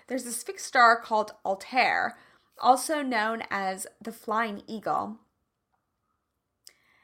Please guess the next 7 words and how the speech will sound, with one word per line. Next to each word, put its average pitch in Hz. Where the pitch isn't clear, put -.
And 262
it's 285
a 277
star 269
about 233
courage, -
right? 226